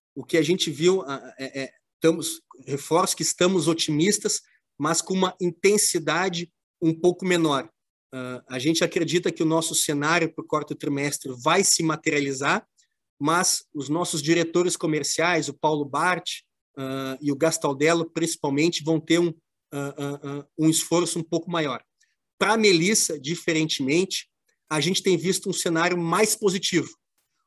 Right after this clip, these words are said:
O que a gente tem sentido, isso acho que não é só no setor de calçados, é no, é no, é no, no setor, é, é, é, é, são diversos setores. Classe A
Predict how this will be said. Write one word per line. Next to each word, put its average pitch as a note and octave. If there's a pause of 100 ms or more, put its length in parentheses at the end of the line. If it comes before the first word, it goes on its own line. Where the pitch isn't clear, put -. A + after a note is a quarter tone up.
(140)
O C#3+
que A#3
a A3
gente G3+
tem F#3
sentido, E3+ (320)
isso E3+
acho F3
que -
não E3
é E3+
só F#3+
no E3+
setor E3
de -
calçados, D#3+
é D3+
no, D3
é C#3+
no, D3
é C#3
no, C#3+ (380)
no C#3+
setor, D#3
é, D3
é, C#3+
é, C3+
é, C3
são D#3
diversos D3+
setores. F3+ (960)
Classe G3 (280)
A G#3+